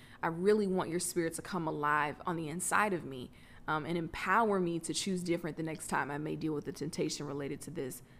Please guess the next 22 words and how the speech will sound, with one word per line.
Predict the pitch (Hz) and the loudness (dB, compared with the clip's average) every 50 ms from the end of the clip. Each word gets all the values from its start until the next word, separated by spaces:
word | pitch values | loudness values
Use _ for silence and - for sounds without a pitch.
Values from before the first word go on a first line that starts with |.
| - - - - - | -20 -20 -20 -14 -10
mistake." | - 170 - - 190 143 110 - - - - - - - - | -8 -6 -2 0 0 0 -2 -4 -10 -16 -20 -20 -14 -4 0
And | 190 202 | 2 4
then | 208 208 196 - - | 4 4 2 2 6
finally, | - 202 262 285 269 226 196 185 170 165 165 - - | 8 8 8 8 6 6 4 4 4 2 0 -2 -2
uh, | - - 151 151 151 151 147 - 175 | -2 0 0 2 0 0 -2 -4 -6
so | - - 165 | -4 -2 -2
we | 170 | 0
got | 170 165 - - - | 2 2 0 0 0
pray, | - 196 190 190 190 | 2 4 4 6 6
we | 180 175 | 4 4
got | 156 147 143 156 | 4 2 0 0
repent. | - 175 - - - 202 185 - - | -2 -4 -4 -2 0 0 0 0 0
And | 175 170 | -2 -2
then | 165 165 | -2 -2
the | 165 | -4
third | 170 - - 196 202 202 202 202 202 | -4 -2 2 2 4 4 4 2 2
thing, | - 180 170 160 165 160 175 - - - - - | 2 2 2 2 0 -2 -6 -8 -14 -10 -2 0
this | 190 196 - | 0 2 2
is | 185 175 | 2 2
so, | - - 196 185 196 | 2 4 4 4 4
so | 202 - 196 180 | 4 4 2 2
crucial, | 180 - 185 175 180 - 180 160 156 175 | 2 4 2 2 4 4 2 0 0 -2